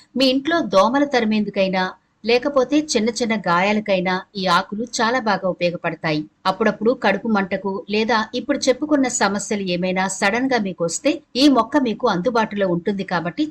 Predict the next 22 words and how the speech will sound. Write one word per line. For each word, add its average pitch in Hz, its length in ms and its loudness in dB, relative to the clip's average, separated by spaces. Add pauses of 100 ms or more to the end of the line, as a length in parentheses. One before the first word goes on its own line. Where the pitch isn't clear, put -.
చక్కగా 202 420 -4
వాడుకోవచ్చు. 165 580 -4 (440)
ఈ 277 40 6 (120)
సమస్యల 294 460 2
నుంచి 254 200 -4 (100)
బయటపడచ్చు. 165 600 -4 (400)
వ్యాధి 254 400 4
తీవ్రతను 190 500 -2
బట్టి 175 220 -4 (160)
డాక్టర్లను 180 600 -2
సంప్రదించడంలో 180 760 -2 (140)
తప్పు 190 300 -4
లేదు, 208 240 2
కానీ 190 200 0 (400)
చిన్న 294 160 8 (120)
చిన్న 311 140 4 (140)
సమస్యలకు 214 520 0 (120)
మన 190 120 2 (120)
ఇంటి 247 260 -2
వైద్యం 202 320 -2 (140)
కొంతవరకు 202 440 -2 (100)
ఉపయోగపడుతుందండి. 175 880 -4